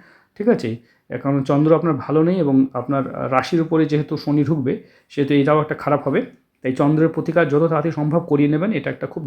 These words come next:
দরকারি আপনার কাছে, হ্যাঁ, কারণ চন্দ্র ঠিক থাকলে শনির প্রভাব, যে কুপ্রভাব, সেটা অতটা পড়ে না, অনেকেই জানেন না, ঠিক আছে? তাছাড়া আমরা দেখব যে গুরু চণ্ডাল যোগ, এই যে দেখতে পাচ্ছেন স্পষ্ট কথা বলা, গুরু চণ্ডাল যোগ,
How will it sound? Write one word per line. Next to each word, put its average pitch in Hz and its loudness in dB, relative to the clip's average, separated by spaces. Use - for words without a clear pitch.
দরকারি 139 2
আপনার 120 -4
কাছে, 107 -8
হ্যাঁ, 180 -4
কারণ 120 -8
চন্দ্র 151 0
ঠিক - -12
থাকলে 165 0
শনির 175 2
প্রভাব, 135 -2
যে 135 -12
কুপ্রভাব, 156 0
সেটা 143 -4
অতটা 135 -2
পড়ে 135 0
না, 101 -6
অনেকেই 160 2
জানেন 180 2
না, 143 0
ঠিক 220 -6
আছে? 196 -6
তাছাড়া 165 2
আমরা 170 6
দেখব 156 0
যে 170 0
গুরু 151 0
চণ্ডাল 170 2
যোগ, 175 -2
এই 156 -4
যে 151 -2
দেখতে 156 -4
পাচ্ছেন 151 -4
স্পষ্ট 156 -6
কথা 151 -2
বলা, 151 0
গুরু 151 0
চণ্ডাল 139 0
যোগ, 113 -4